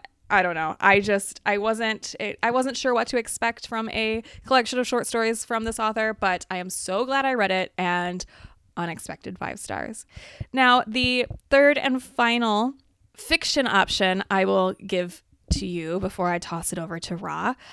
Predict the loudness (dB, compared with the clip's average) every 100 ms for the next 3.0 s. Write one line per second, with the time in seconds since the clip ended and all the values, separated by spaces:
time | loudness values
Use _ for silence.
0 | -20 -8 2 2 2 -2 -4 -4 -2 -2
1 | 0 -2 -4 -6 -8 -2 0 2 2 0
2 | -2 -2 0 2 2 0 -2 -2 -2 -4